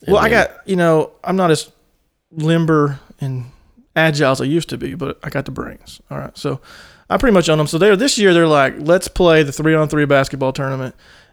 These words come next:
Speaker 2: and Dustin, will you play with us? Will you be the, you know, 'cause you can have one adult on the team." Now, these two guys, Jared and Jacob, I wanna make sure I express this. They're both thirteen years old.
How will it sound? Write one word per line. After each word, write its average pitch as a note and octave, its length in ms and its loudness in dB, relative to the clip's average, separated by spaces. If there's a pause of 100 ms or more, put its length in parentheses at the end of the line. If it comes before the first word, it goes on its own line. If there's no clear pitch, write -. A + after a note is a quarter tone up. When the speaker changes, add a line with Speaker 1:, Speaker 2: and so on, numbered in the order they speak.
Speaker 2:
and C#3+ 200 -2
Dustin, C#3+ 500 0 (320)
will C3+ 80 -4
you C3+ 120 -2
play - 240 -6
with - 180 -6
us? - 300 -12 (320)
Will C#3+ 100 -4
you C#3 80 -2
be C#3 180 -2
the, - 300 -6
you D3 120 -8
know, C#3+ 180 -12
'cause D3 120 -6
you D3 60 -4
can D3+ 60 -4
have C3+ 120 0
one C3 160 -6
adult C3 280 -4
on C3 60 -14
the C3 60 -10
team." C#3+ 220 -10 (500)
Now, F#3 60 2
these C4+ 100 0
two C#4 160 0
guys, F3 480 2 (100)
Jared D#3 340 4
and D3 120 -6
Jacob, D3 420 0 (160)
I D3+ 80 -8
wanna C#3+ 260 -2
make C#3 240 -4
sure C#3+ 220 -4
I C3 40 0
express D3+ 360 -2
this. G3 120 -8
They're F3+ 60 -8
both G3+ 200 0
thirteen F3+ 340 0
years D3 220 0
old. D3 280 2